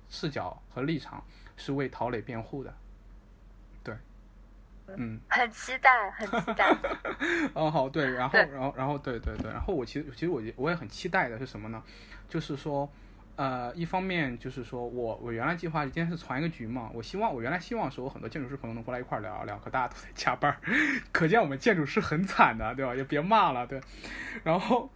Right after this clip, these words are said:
Speaker 1: 然后其次就是我想听听大家的意见，就是不是网上的人，我想听听我身边的人，就比如说我姐姐，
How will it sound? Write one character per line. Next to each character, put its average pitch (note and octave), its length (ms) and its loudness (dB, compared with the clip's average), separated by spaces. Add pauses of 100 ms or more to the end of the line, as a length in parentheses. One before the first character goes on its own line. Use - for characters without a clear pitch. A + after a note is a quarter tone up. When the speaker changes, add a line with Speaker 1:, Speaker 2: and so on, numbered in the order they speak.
(420)
Speaker 1:
然 D#3 100 4
后 A3+ 120 6
其 E3 180 0
次 E3+ 100 -4
就 G3+ 120 -2
是 E3 100 -4
我 C3 240 0
想 A2+ 300 -4
听 - 280 -4
听 C#3+ 400 -4 (460)
大 B2+ 140 2
家 B2+ 80 0
的 B2+ 80 -4
意 B2+ 180 -8
见， A#2 180 -12 (240)
就 E3 120 -4
是 C#3+ 100 -6
不 D3 240 -2
是 D#3+ 440 0
网 B2+ 280 2
上 G#2+ 80 -6
的 G#2 80 -8
人， G2+ 220 -10 (540)
我 C#3+ 80 -2
想 D#3+ 180 2
听 F3 160 -4
听 E3 120 0
我 A#2+ 100 -4
身 D#3 220 -2
边 D#3+ 140 -2
的 C#3 80 -2
人， G#2+ 240 -10
就 C3+ 100 -8
比 C#3 60 -10
如 A#2+ 80 -6
说 C#3+ 80 -2
我 D3 100 0
姐 A#2 240 -4
姐， F#2 180 -10